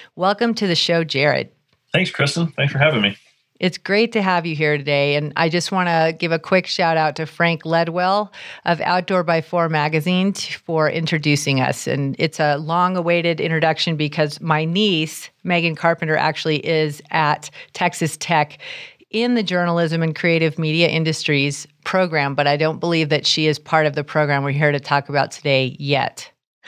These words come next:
Speaker 1: <laughs>
Speaker 2: Not, not yet. No, no, we only take about fifteen students to that program, so maybe in the future, hopefully.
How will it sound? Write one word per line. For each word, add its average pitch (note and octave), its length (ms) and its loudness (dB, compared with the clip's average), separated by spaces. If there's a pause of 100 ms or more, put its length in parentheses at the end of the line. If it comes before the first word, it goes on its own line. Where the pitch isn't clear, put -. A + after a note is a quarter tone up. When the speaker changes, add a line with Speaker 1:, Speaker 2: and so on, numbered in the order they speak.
(160)
Speaker 1:
<laughs> - 0 -
Speaker 2:
Not, E3+ 320 0 (240)
not E3+ 200 0
yet. C3+ 320 0
No, C#3 360 0
no, C#3 160 0
we C#3 200 0
only D#3+ 160 2
take D3+ 200 -2
about C#3 240 0
fifteen C#3 540 0
students A#2 440 0
to A2+ 80 -4
that G#2+ 220 0
program, G2 440 0
so F#2+ 400 -4
maybe B2+ 300 2
in B2+ 80 0
the A#2 60 -2
future, A2 340 -2
hopefully. G#2 360 0